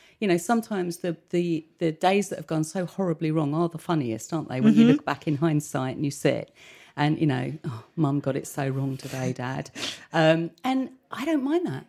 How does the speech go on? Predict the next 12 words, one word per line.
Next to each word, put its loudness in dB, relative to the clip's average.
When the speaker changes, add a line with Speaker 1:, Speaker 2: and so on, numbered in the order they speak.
Speaker 1:
I -4
don't 4
Speaker 2:
Yeah. 2
Speaker 1:
mind 0
that -8
sort -8
of -6
sense -4
of -2
humour 2
and -2
family, -4